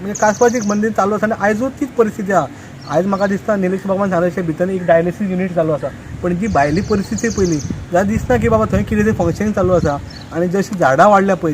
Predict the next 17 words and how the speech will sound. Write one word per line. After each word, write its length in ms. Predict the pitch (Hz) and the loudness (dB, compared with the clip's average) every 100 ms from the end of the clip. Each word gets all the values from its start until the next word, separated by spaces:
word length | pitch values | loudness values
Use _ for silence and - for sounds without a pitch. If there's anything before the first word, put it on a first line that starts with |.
| - | -4
ती 80 | 196 - | -8 -6
जे 180 | 165 190 | -4 -2
जे 80 | 208 | 0
कॉन्ट्रॅक्टराक 520 | 185 180 202 214 202 | 0 2 0 -2 -2
दिला 220 | 185 202 | 0 0
पळय 200 | 180 185 | 0 -4
तेणी 120 | 214 | -4
क्लीन 280 | 220 247 277 | -2 0 2
करपा 280 | 240 208 196 | 2 2 2
जाय. 140 | 180 | 2
इट 100 | 175 | 0
इज 60 | 220 | 0
नॉट 240 | 226 233 | 0 2
अ 20 | 240 | 0
बीग 260 | 185 226 | 0 -4
कित्याक 260 | - 196 185 | -4 -4 -2
बाबा 200 | 190 | -2